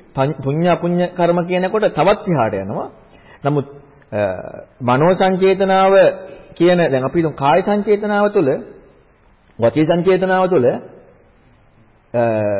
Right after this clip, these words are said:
අපට ලෝකයේ ගෝචර වෙන්නේ නැතුව නැහැනේ. දැන් අපි හිතමු කයෙන් මං අත උස්සන්න හදනකොට, උස්සන්න හදනවා කියන කාරණාව මානසික ක්‍රියාවකුත් මට වෙලා, නමුත් මෙතන මම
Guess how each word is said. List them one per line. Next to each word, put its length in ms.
අපට 360
ලෝකයේ 500
ගෝචර 400
වෙන්නේ 260
නැතුව 220
නැහැනේ. 320
දැන් 160
අපි 160
හිතමු 200
කයෙන් 260
මං 180
අත 120
උස්සන්න 360
හදනකොට, 460
උස්සන්න 280
හදනවා 360
කියන 220
කාරණාව 580
මානසික 520
ක්‍රියාවකුත් 680
මට 200
වෙලා, 320
නමුත් 260
මෙතන 340
මම 240